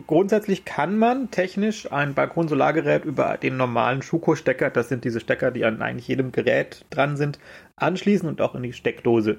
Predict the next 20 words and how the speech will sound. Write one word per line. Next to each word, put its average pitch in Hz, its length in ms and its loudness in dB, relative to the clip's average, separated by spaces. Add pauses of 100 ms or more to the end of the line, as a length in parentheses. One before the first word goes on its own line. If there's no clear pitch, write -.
stecken. - 440 -4 (320)
So, 120 260 0 (260)
jetzt 123 180 -2
gibt's 185 200 0
aber 143 180 2
da 135 300 2
zwei, 110 560 -2 (160)
zwei - 320 -4
Hindernisgründe. 208 840 2
Zum 139 200 -6
einen 170 400 0
gibt 143 160 -10
es 139 100 0
im 143 60 -2
Moment 135 420 0
eine 135 220 -2
technische 135 460 -4
Norm, 143 420 2
die 156 100 -2
sagt, 131 400 0